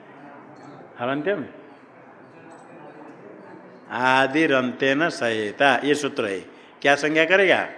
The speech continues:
अन, अच, अट, ये संज्ञा है। कितने संज्ञा है? बस, अच आदि, अन आदि,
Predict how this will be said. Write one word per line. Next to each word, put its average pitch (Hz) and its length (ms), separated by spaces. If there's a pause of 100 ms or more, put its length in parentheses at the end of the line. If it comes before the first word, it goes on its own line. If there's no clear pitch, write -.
(1600)
अन, 131 580
अच, 135 460 (120)
अट, 131 640
ये 131 260
संज्ञा 107 480
है। 110 260 (560)
कितने 165 240
संज्ञा 185 260
है? 107 340 (460)
बस, 107 260 (320)
अच 127 280
आदि, 107 240
अन 123 260
आदि, 113 320